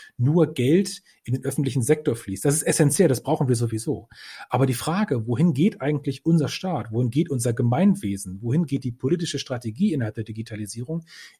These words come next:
ist mir bisher noch nicht ausreichend beantwortet. Und ehrlich gesagt auch im politischen Diskurs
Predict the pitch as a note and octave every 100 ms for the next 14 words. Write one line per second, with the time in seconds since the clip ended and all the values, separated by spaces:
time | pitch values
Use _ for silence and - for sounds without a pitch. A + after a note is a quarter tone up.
0 | - D#3+ - C3 C3+ D#3 D#3+ _ _ _
1 | _ C3 A#2+ B2 C#3 C3 B2+ C#3+ A2+ C#3
2 | - C3+ D3 A#2 D#3+ G#3+ - G2 - G#2+
3 | - C#3+ D#3+ B2 A#2+ A#2 A#2 A#2 A#2 B2
4 | C3 A2+ G#2+ - - C#3+ F#3+ -